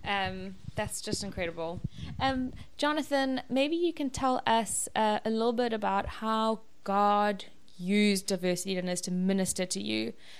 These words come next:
I've heard a little bit about your story from behind the scenes, but I would love for our listeners to be able to hear this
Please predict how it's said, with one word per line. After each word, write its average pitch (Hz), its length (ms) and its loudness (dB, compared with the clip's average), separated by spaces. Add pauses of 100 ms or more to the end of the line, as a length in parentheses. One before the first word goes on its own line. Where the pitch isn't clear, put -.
(120)
I've 185 100 -4
heard 202 160 4
a 196 40 0
little 190 180 4
bit 185 120 4
about 185 300 0
your 190 80 -4
story 185 260 0
from 185 160 -6
behind 180 320 -4
the 175 60 -2
scenes, - 260 -4
but 208 140 -4
I 196 80 0
would 190 100 0
love 202 280 4
for 202 80 0
our 190 100 2
listeners 196 460 2
to - 80 -6
be 185 80 0
able 185 220 0
to 185 120 -6
hear 180 220 4
this 175 300 0